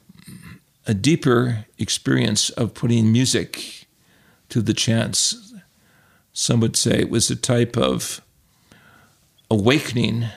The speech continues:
of the energy and the search for God in its most genuine sense that suddenly allowed a burst of light to take place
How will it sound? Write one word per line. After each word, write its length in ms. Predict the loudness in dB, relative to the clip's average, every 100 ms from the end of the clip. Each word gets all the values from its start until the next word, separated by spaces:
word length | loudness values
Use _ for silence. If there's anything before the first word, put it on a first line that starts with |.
| -14 _ _ _ _ _ _ -4
of 500 | -4 -4 -10 -12 -6
the 320 | -6 -6 -14 _ _ _ -4
energy 760 | 0 0 0 2 2 0 -4 -8 _ _ _ _ _ _ _ _ 0
and 140 | 4
the 80 | 4
search 380 | 2 2 2 0
for 160 | -2
God 560 | 0 2 4 2 0 -4 -10 -14 -20 -10
in 140 | -4 -4
its 180 | -2
most 280 | -2 -2 -2
genuine 440 | -2 -2 -2 -4 -8
sense 580 | -8 -6 -6 -4 -4 -4 -10 _ _ _ -20 -20 -2
that 140 | 0
suddenly 500 | 4 4 4 2 0 0
allowed 840 | 0 4 6 8 6 4 0 -8 _ _ _ _ -4
a 100 | 0
burst 340 | 2 2 0
of 140 | 0
light 240 | 4 4 2
to 100 | -2
take 260 | -2 -4
place 580 | -2 -2 0 -2 -2 -6